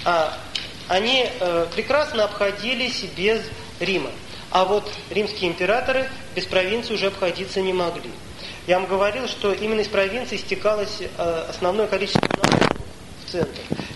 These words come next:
И без этих налогов римский плебс существовать уже не мог. <coughs> Достаточно было, э, устроить перебой с поставками хлеба из Египта, и Рим оказывался беспомощным перед египетскими провинциями.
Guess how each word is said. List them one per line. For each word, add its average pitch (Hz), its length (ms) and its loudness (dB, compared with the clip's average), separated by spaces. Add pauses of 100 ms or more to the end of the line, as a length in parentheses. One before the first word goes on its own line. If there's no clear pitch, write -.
И 170 60 -6
без 190 160 0
этих 196 280 2
налогов 180 480 0 (260)
римский 196 360 0
плебс 208 400 0 (520)
существовать 185 560 0
уже 170 160 -2
не 190 140 4
мог. 156 160 -4 (1000)
<coughs> - 360 2
Достаточно 220 520 2
было, 214 380 2 (260)
э, 170 340 2 (360)
устроить 214 480 0
перебой 202 380 2
с - 40 -4
поставками 190 540 0
хлеба 202 360 0
из - 160 -12
Египта, 254 520 -4 (300)
и 202 360 4
Рим 233 240 0
оказывался 208 560 -2
беспомощным 220 720 -2
перед 185 300 0
египетскими - 960 0
провинциями. 170 560 -8